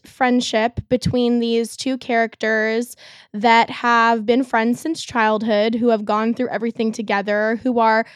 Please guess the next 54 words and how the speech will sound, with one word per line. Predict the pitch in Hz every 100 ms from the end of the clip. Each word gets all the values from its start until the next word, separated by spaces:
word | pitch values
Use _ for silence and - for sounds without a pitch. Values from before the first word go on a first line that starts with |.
| - - _ 220
different | 240 240 277
but | 269 254
the | 311
same, | - 233 220 220 220 247 262
and | - 226 220 226
who | 240
both | 202 233 233 240
have | - 233 226 226 226 226 - - - - _
a | 240
lot | 233 240
of |
stuff | - 262
going | 240 247 247
on |
in | 240
their | 226 214
life. | 208 214 240 269 - - -
And | 233 233 233 233 233 233 226 - _ _ _ _ _ _ 233
that | 226 247 277 -
can | - 294
be | 277 269
difficult | 214 277 277 302 277
to | -
navigate | 262 247 254 240 214 233 202
the | 240
world | 233 247 330 269 240
when | 240
you | 240 233
have | 240
a, | 233 233 - - - -
a | 240
very | 254 262
strong | 254 269 254 254
codependent | 262 233 254 196
relationship | 226 240 254 240
with | 226 220
somebody | 220 214 214 214
and | 214
you | 220
don't | 208 220 226
know |
how | 226
to | 226
break | 214 214 220
away | 214 220
from | 233 220
that | 202 196 -
to | - 208 202
bravely | 190 208 220 233 214
do | 214
your | 208
own | 208 208 214
thing. | 403 254 226 240 -
And | 226 220 226